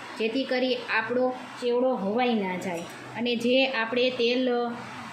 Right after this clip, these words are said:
અ, તળવા માટે લીધું હતું, તે હજી સુધી ગરમ જ હશે,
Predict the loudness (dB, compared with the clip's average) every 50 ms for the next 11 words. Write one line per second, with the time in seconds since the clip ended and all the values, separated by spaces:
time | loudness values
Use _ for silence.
0 | -8 -8 -4 -2 0 2 2 2 2 2 2 0 2 2 2 2 2 4 4 2
1 | 2 2 2 0 2 2 2 4 4 2 2 2 0 0 0 0 0 0 0 2
2 | 2 2 2 2 2 2 2 2 0 0 0 -2 -2 -2 -4 -4 -6